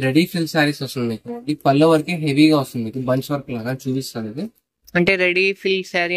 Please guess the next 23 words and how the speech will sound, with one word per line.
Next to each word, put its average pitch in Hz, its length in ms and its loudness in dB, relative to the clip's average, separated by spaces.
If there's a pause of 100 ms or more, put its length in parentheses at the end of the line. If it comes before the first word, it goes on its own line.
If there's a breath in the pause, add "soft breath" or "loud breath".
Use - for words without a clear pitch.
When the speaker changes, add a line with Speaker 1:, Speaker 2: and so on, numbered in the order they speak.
(100)
Speaker 2:
అంటే 175 120 -2 (120)
మొత్తం 196 280 0
మనకి 165 300 -2 (300)
Speaker 1:
ఆ, 165 40 -2 (140)
full 170 100 2
Speaker 2:
ready 180 160 2 (100)
to 202 40 4
Speaker 1:
అనేది 175 100 2
Speaker 2:
wear. 147 140 0 (120)
Speaker 1:
కుట్టే 214 200 -10 (100)
ఉంటుంది. 127 300 -14 (360)
Speaker 2:
ఓకే. 139 180 -12 (180)
Speaker 1:
Only 175 180 0 (320)
పళ్ళు 170 260 0
వరకే, 143 220 -8 (100)
frill 147 220 0
వరకే. 131 240 -8 (1160)
Speaker 2:
ఒక 180 160 0 (100)
శారీ 160 300 -2
గెటప్ 156 280 -6
అయితే 180 200 -4
ఓపెన్ 165 240 -6
చేద్దాం. 151 260 -6